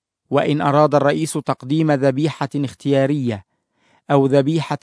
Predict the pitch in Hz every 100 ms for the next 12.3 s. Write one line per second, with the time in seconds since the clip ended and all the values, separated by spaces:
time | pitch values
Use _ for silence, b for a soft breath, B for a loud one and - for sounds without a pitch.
0 | 151 131 147 139 131 151 127 107 _ _
1 | _ _ - 143 143 139 135 165 151 143
2 | - 131 139 135 151 147 127 120 123 127
3 | 131 151 143 - _ _ _ _ _ _
4 | _ _ _ _ _ _ - 135 - 147
5 | 139 143 139 143 123 135 131 151 143 139
6 | 143 - 139 - 151 123 107 101 _ _
7 | _ _ _ _ 135 139 135 165 147 156
8 | 151 131 139 131 123 - 160 147 143 147
9 | 131 135 131 143 151 147 123 147 143 -
10 | _ _ _ _ _ 165 170 156 147 151
11 | 139 147 147 139 135 139 143 - - 110
12 | _ _ _